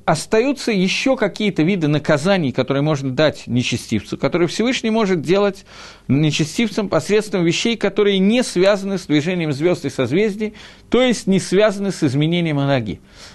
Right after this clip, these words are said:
То есть Иов понимает, Ганхага, о которой мы говорим, Ганхага, управление миром через звезды и созвездия, в общем, почти в буквальном смысле этого слова, что если можно сделать так, что,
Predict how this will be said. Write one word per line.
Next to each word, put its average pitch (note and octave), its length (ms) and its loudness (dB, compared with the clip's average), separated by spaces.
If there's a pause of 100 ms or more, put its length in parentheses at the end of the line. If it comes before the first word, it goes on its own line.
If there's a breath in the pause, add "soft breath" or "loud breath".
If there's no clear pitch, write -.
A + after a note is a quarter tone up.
(120 loud breath)
То A3+ 80 4
есть - 260 0
Иов C#4 300 2
понимает, E3+ 580 0
Ганхага, D3 480 2
о B2 60 0
которой A#2 360 -2
мы B2+ 120 -4
говорим, A#3+ 400 0 (520 loud breath)
Ганхага, D3 480 2
управление D3 560 2
миром C3 280 0
через C3 300 0
звезды F3 320 2
и - 20 -6
созвездия, G#3+ 500 0
в F3 80 0
общем, A#3 300 -2
почти E3 320 0
в F#3 80 2
буквальном E3+ 480 0
смысле C3 360 -2
этого G#2+ 200 -2
слова, G#2+ 380 -4 (340 loud breath)
что - 340 2
если F#3+ 460 0
можно B2 460 0
сделать C#3 420 0
так, E3+ 220 0
что, - 280 -8